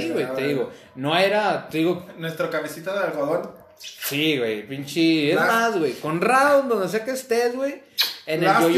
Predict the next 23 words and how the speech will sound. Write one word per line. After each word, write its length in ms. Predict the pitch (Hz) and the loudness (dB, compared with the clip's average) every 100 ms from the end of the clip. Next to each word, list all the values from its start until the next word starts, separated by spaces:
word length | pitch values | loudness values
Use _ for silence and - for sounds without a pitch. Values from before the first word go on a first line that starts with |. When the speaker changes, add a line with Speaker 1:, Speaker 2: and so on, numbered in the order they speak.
| 190 262 | 4 2
Speaker 1:
Yoyopo, 160 | 262 120 | 0 -2
güey. 140 | 104 92 - _ _ - - - - _ | -6 -10 -18 _ _ -8 -8 -8 -20 _
Speaker 2:
que 100 | 151 | -14
estás 400 | 147 190 220 254 | -10 -2 0 0
en 120 | 196 | -4
un 180 | 190 196 | -4 -6
pinche 360 | 208 220 208 208 | -6 -6 -6 -2
bar 440 | 185 240 - - _ _ _ _ _ | 0 0 -4 -14 _ _ _ _ _
regiomontano, 800 | 135 - 147 131 120 - - - | -6 -4 -4 -4 -6 -10 -10 -12
amigo. 240 | - - - _ _ _ _ _ _ | -16 -20 -20 _ _ _ _ _ _
Speaker 1:
Bueno, 340 | 233 269 254 233 | -2 0 4 4
ahí 260 | 226 240 | 4 2
cuando 360 | 240 269 247 180 | 0 0 0 0
quieran 520 | 185 202 220 226 220 | 0 2 2 2 0
a 260 | 196 165 151 | 0 0 0
nuestros 760 | 143 139 147 131 123 - - | -2 -4 -2 0 0 -4 -4
audioscuchas 640 | 135 135 135 - 165 220 190 | 0 2 0 -2 0 0 0
de 100 | 190 | -2
Chihuahua, 600 | 151 135 147 165 185 185 | -2 0 2 2 0 0
caigan 340 | 151 151 170 | 0 2 0
al 140 | 165 143 | 0 -4
número 320 | 156 170 - | 0 0 0
cuatro 560 | 160 165 233 262 - | 0 2 0 -2 -8